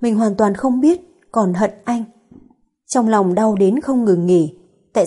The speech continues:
sao lúc cô đã hoàn toàn quên anh, chuẩn bị bắt đầu cuộc sống mới lần nữa, chuyện năm đó liền nổi lên, hoàn toàn khác với suy nghĩ trước đây của cô, đã phá vỡ nhận thức trước kia của cô. Chân tướng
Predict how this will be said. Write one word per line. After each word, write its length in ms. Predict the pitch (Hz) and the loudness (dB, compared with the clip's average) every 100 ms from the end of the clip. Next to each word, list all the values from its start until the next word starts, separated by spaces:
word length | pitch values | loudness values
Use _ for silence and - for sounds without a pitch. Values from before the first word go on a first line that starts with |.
| 202 | 0
sao 220 | 220 214 | -2 0
lúc 180 | 240 330 | 2 0
cô 140 | - 208 | 0 0
đã 100 | 254 | 0
hoàn 260 | 254 190 175 | 0 -2 -2
toàn 200 | 196 175 | -2 -2
quên 220 | 240 247 | 0 0
anh, 240 | - 240 226 - - | 0 -4 -6 -10 -4
chuẩn 200 | 214 170 | -2 0
bị 160 | 190 | 0
bắt 180 | 190 262 | 0 -2
đầu 180 | 202 170 | 0 0
cuộc 200 | 185 170 | -2 -2
sống 260 | - 190 190 | -4 -4 -2
mới 200 | 202 254 | 0 0
lần 220 | 214 160 | 0 -2
nữa, 240 | 180 262 - _ _ _ | -4 -6 -8 _ _ _
chuyện 180 | - 247 | 0 0
năm 160 | 247 247 | 0 -2
đó 300 | 208 208 302 - | -4 -4 -8 -8
liền 320 | 247 220 185 | -4 -2 0
nổi 200 | 202 170 | 0 0
lên, 240 | 185 254 254 - _ _ _ - | 0 -4 -4 -12 _ _ _ -6
hoàn 200 | 226 190 | -4 -2
toàn 180 | 202 170 | -4 -4
khác 280 | 254 311 | -4 -2
với 100 | 214 202 | -4 -4
suy 80 | 240 | -4
nghĩ 260 | 214 208 240 | -2 -2 -4
trước 220 | 294 302 | -6 -2
đây 140 | 240 214 | -2 -2
của 180 | 202 - | -4 -2
cô, 260 | 214 208 - _ _ - | -4 -4 -8 _ _ -4
đã 100 | 247 | -4
phá 260 | 254 202 185 | -2 -6 -4
vỡ 200 | 226 254 | -2 -2
nhận 180 | 277 - | -2 -4
thức 180 | - 302 | -2 -4
trước 240 | - 302 - | -2 -4 0
kia 140 | 277 | -2
của 180 | 262 170 | 0 -2
cô. 240 | 240 240 233 _ _ _ _ | 0 -2 -2 _ _ _ _
Chân 220 | - 233 | -4 -2
tướng 360 | 214 220 196 | 0 -2 -2